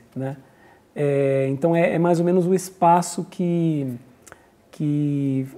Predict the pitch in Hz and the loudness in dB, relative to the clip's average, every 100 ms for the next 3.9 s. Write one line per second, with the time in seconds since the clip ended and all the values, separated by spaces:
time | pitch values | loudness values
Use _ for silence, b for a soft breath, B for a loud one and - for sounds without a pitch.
0 | - - 190 190 185 214 190 - 165 165 | -20 4 6 6 4 4 2 0 0 0
1 | 170 165 180 170 185 127 120 147 156 175 | -2 -6 -6 -2 -2 -2 -2 -2 2 4
2 | 190 175 185 170 180 170 151 160 151 151 | 4 2 0 0 2 2 4 2 2 0
3 | 143 139 135 160 156 190 196 185 | 0 0 0 0 2 2 4 2